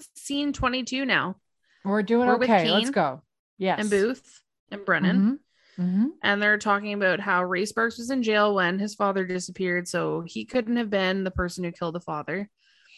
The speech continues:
Speaker 2: Mm.
Speaker 1: Um, and basically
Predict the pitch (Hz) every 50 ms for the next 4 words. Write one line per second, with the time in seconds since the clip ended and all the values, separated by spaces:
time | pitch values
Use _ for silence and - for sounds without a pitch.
0 | - - 180 175 190 185 165 156 151 147 143 160 175 175 170 175 175 170 170 170
1 | 160 - - _ _ _ _ - 190 196 180 190 202 208 202 202 214 208 - 190
2 | 180 175 175 175 170 170 160 139 92 -